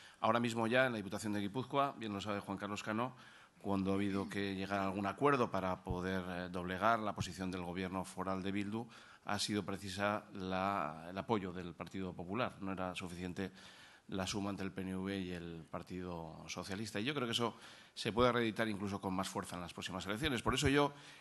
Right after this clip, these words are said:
entiendo que la posición del Partido Popular va a ser fuerte, eh, y va a ser muy útil en las próximas elecciones. Yo creo que la, tanto en, en las tres diputaciones, en las tres juntas generales, la posición del Partido Popular va a ser muy útil, va a ser muy necesaria, muy importante,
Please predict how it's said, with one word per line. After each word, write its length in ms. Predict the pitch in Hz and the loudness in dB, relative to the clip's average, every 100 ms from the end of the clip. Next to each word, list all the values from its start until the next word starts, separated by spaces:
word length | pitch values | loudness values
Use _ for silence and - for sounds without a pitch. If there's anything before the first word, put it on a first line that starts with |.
| - | -6
entiendo 600 | 117 113 135 135 120 123 | 2 4 6 6 6 4
que 180 | 120 117 | 4 2
la 140 | 117 107 | 4 2
posición 360 | 110 110 139 | 0 2 2
del 120 | 127 | 2
Partido 320 | 104 104 107 98 | 0 0 0 -2
Popular 560 | 92 113 143 156 185 - - - - - - - - - - - _ _ - | 0 2 2 2 -6 -18 -20 -20 -20 -20 -20 -20 -20 -20 -20 -20 _ _ 4
va 100 | 123 | 6
a 40 | 127 | 6
ser 160 | 131 | 0
fuerte, 440 | - 120 113 101 92 - - - | 2 2 4 2 -6 -10 -16 -4
eh, 280 | 101 95 98 | -2 0 2
y 40 | |
va 100 | 120 | 2
a 20 | |
ser 180 | 131 120 - | 2 -2 -2
muy 160 | 120 113 | 0 2
útil 280 | 98 95 - - | 0 -4 -10 -14
en 80 | 104 | -10
las 120 | 87 | -10
próximas 300 | 92 90 87 | -10 -10 -10
elecciones. 320 | 82 85 87 85 | -10 -10 -10 -6
Yo 80 | 104 | -6
creo 140 | 101 | -4
que 80 | 101 | -4
la, 340 | 95 92 87 | -4 -4 -6
tanto 420 | 90 95 101 101 - | -6 -6 -4 -6 -8
en, 260 | 95 92 87 | -10 -10 -12
en 120 | - 92 | -12 -12
las 160 | 92 | -10
tres 160 | 110 104 | -6 -6
diputaciones, 500 | 98 98 95 127 123 | -6 -8 -6 -6 -6
en 60 | |
las 100 | 95 | -8
tres 160 | - 107 | -6 -4
juntas 260 | 101 95 87 | -4 -4 -4
generales, 520 | 95 95 98 104 - - - - - | -2 0 -2 -4 -8 -14 -20 -18 -4
la 180 | 101 98 | 0 0
posición 340 | 104 104 117 | 0 0 0
del 140 | 117 | 0
Partido 280 | 104 101 104 | 0 0 0
Popular 360 | 101 95 101 98 | 0 0 0 0
va 60 | |
a 20 | 98 | 0
ser 160 | 101 | 0
muy 180 | 95 110 | 0 0
útil, 320 | 107 127 139 | 0 -2 0
va 60 | 107 | -2
a 40 | |
ser 120 | 104 | 0
muy 220 | 104 113 110 | 2 2 2
necesaria, 400 | 98 101 110 107 | 0 0 0 2
muy 100 | 104 | 0
importante, 540 | 98 98 107 117 | 0 2 2 0